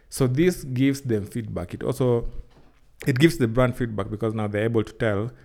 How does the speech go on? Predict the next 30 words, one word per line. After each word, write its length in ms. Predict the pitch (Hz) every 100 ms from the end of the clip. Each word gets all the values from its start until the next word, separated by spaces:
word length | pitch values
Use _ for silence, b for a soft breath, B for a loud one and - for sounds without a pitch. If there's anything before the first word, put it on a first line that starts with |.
| b b
"From 260 | - 127 120
this 160 | 156
creator, 480 | - - 120 113 107
we 80 | 101
were 120 | 104
able 260 | 113 113 107
to 100 | 107
generate 420 | 101 98 101 101
X 240 | - 110 -
number 240 | 101 95
of 160 | 92 -
sales. 480 | - 101 - - - b b b b
From 240 | - 101
this 140 | 131 120
other 200 | 120 110
creator, 360 | - 170 156
we 80 | 113
got 300 | 110 107 -
X 180 | 120 -
number 220 | 120 107
of 100 | 95
sales." 340 | - 147 101
So 120 | - 135
it 160 | 120
also 260 | - 143 135
helps 320 | - 127 -
them 320 | 113 113 110
in 200 | 101 107
decision 460 | 98 101 95 95 107
making 440 | 139 135 107 107